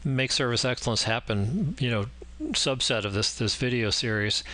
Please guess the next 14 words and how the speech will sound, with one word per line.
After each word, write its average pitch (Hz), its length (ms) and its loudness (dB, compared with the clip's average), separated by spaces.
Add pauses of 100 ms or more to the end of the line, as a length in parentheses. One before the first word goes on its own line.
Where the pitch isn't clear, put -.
(420)
Um, 135 360 0 (640)
and 147 160 2
then 190 260 0
to - 180 -2
ask 160 320 0
Wally 151 360 2
what 139 300 0
he 196 180 0
does 135 540 0
directly, 131 640 0
day 127 320 0
in, 117 120 0
day 110 160 2
out, 117 220 0